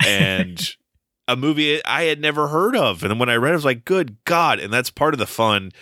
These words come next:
Speaker 1: with the insanity of the nineties, specifically early nineties filmmaking. Late eighties too can be, uh, grouped in there, of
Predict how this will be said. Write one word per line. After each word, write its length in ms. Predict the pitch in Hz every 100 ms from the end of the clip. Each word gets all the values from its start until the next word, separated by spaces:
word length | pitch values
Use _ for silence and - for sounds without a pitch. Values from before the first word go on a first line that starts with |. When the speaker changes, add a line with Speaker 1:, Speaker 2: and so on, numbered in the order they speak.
| - - -
Speaker 1:
with 160 | 110 -
the 120 | 101
insanity 680 | 92 - 143 139 127 98 95
of 160 | 92
the 280 | 95 90 92
nineties, 420 | 107 117 113 98 -
specifically 840 | - 110 - 208 170 117 95 95 - - -
early 280 | 113 123 120
nineties 400 | 113 110 101 95
filmmaking. 920 | - 110 107 90 87 92 87 87 90 -
Late 260 | 143 156 117
eighties 360 | 95 87 82
too 220 | - -
can 160 | - 87
be, 120 | 82 - -
uh, 140 | 87 80
grouped 320 | 85 80 -
in 140 | 80
there, 260 | 82 80 80 - - _ -
of 640 | 90 87 82 80 - -